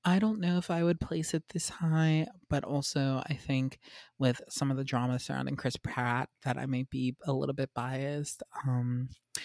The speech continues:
and I can admit my biases whenever they come and appear, but, um, I just genuinely don't know if I would place this movie this high.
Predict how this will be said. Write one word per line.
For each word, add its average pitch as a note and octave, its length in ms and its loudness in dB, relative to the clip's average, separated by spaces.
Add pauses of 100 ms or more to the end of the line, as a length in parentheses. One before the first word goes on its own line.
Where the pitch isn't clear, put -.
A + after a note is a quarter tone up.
(220)
and F3 80 0
I F#3+ 60 4
can G#3 120 2
admit C#3 240 0
my A#2+ 100 4
biases A#2 840 -2
whenever A#2 300 0
they G#2+ 280 -4
come G#2+ 400 -4
and - 140 -6
appear, G#2 540 -6 (420)
but, A2 300 -2 (100)
um, A#2 480 -2 (800)
I D3 80 2
just C#3+ 280 -6 (140)
genuinely A#2 440 -2
don't A2+ 300 -6
know A#2 140 -6
if G#2 120 -10
I - 80 -8
would - 120 -10
place - 260 -14
this - 180 -14
movie A#2+ 200 -10
this - 160 -14
high. - 460 -8